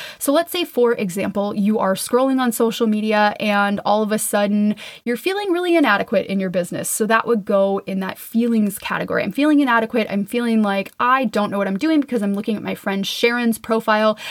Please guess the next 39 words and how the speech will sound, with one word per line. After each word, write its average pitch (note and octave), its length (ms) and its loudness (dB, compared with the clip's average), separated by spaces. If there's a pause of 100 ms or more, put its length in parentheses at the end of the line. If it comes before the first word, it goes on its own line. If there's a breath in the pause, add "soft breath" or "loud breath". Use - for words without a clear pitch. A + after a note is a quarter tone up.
(140 loud breath)
and G#3+ 140 0
it's, A3+ 180 -2
like, G3+ 140 -2
so A3 340 0
good A3+ 320 2
and F#3+ 160 -4
she G#3 360 -2
looks F#3+ 280 -6
like G3 100 -2
she - 140 -6
has G3+ 160 -4
all G3+ 220 0
of A#3 60 -4
her C#4+ 100 0
content B3 600 -2
on C#4+ 220 2
lock C4+ 340 2
and G#3+ 120 -2
her G#3+ 100 -2
grid A3+ 460 2
is F#3 120 -2
super G#3 360 -4
aesthetics. B3+ 560 -2 (100)
It's - 140 -6
beautiful C4 600 0
and G3+ 180 -2
mine A3 160 2
just B3+ 160 -4
doesn't G#3+ 240 0
look G3 160 -2
like G3+ 160 -2
that. G3 180 0
So G3 300 0 (400 loud breath)
I G#3+ 60 4
must A3 200 2
not G3 180 0
know F#3+ 120 -2
shit." - 360 -4
<laughs> C4 80 0